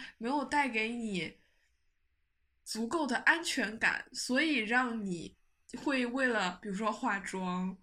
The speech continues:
会为了比如说在外面约会的时候一些细节的那种事情感觉到在苛求自己呢？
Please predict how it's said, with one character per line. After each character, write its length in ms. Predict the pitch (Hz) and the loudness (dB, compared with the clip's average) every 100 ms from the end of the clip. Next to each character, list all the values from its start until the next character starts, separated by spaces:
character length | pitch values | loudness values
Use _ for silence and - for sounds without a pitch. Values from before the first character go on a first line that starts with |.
| _ _ _ | _ _ _
会 360 | _ 240 208 190 | _ -4 -2 -2
为 260 | 185 226 208 | 0 2 2
了 320 | 190 180 175 | 0 0 -2
比 60 | 180 | -2
如 80 | |
说 360 | 190 202 202 196 - _ | -4 -2 -2 -2 -6 _
在 240 | - 226 208 | -2 0 2
外 180 | 208 | 2
面 160 | 208 190 | 0 0
约 140 | 190 | -2
会 220 | 202 220 208 | -2 -2 0
的 120 | 196 | 0
时 80 | 202 | 0
候 120 | 180 | -2
一 60 | |
些 340 | 185 - 190 196 | -2 -4 -2 -2
细 340 | - - 262 | -2 -2 -2
节 200 | - 180 | 0 0
的 40 | 175 | 0
那 160 | 190 | -2
种 160 | 190 175 | -4 -4
事 260 | - 214 | -4 -4
情 320 | 190 - 185 - _ _ | -4 -6 -6 -10 _ _
感 240 | 196 165 | -2 -2
觉 160 | 147 151 | -4 -6
到 320 | - 208 185 - - - _ _ _ _ _ _ _ _ _ _ _ - 254 | -2 -2 -2 -6 -16 -18 _ _ _ _ _ _ _ _ _ _ _ -10 0
在 220 | 254 233 | 4 4
苛 280 | - - 302 | 4 2 2
求 300 | 302 - 190 | 2 0 -2
自 220 | 190 220 | -4 -6
己 240 | 190 165 - | -6 -6 -6
呢？ 260 | 135 92 | -10 -12